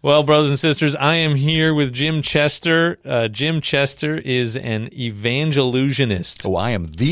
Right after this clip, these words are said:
Speaker 1: He is
Speaker 2: evangelusionist.
Speaker 1: the evangelusionist.
Speaker 2: There's only one.
Speaker 1: So there's only one Jim Chester. Yes, there is. And,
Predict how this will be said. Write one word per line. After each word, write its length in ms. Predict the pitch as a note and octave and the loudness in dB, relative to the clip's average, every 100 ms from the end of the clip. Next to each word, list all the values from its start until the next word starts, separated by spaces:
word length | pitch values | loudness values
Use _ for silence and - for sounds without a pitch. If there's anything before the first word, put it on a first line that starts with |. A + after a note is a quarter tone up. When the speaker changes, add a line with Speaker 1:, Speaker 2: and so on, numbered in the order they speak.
| F#3+ | 0
Speaker 1:
He 60 | G#2+ | -2
is 20 | |
Speaker 2:
evangelusionist. 880 | F2+ F#2 F2 F2 B2 A#2+ G2+ - F2+ | -2 -4 -6 -4 0 0 0 -2 -2
Speaker 1:
the 400 | D3+ D#3+ A2 F#2+ G2 | 0 0 -2 -6 -10
evangelusionist. 720 | B2 A2 A2+ A#2 A2 A2+ G#2 | -8 -6 -4 -4 -4 -6 -4
Speaker 2:
There's 160 | G2+ G2 | -4 -2
only 320 | A#2 C3 C3+ | -2 0 0
one. 360 | B2+ C3+ C#3 F2+ | 0 0 -2 -4
Speaker 1:
So 180 | - G#2 | -4 -4
there's 200 | G#2 A2+ | -6 -8
only 260 | B2+ C#3+ | -8 -8
one 220 | C3 B2+ | -8 -8
Jim 220 | A#2 B2 A#2+ | -8 -10 -10
Chester. 460 | - A#2+ - G2 | -10 -12 -12 -14
Yes, 320 | F#2 A2 G#2 | -10 -12 -12
there 180 | - G#2 | -12 -12
is. 200 | A#2+ G#2 | -12 -10
And, 160 | G#2 | -10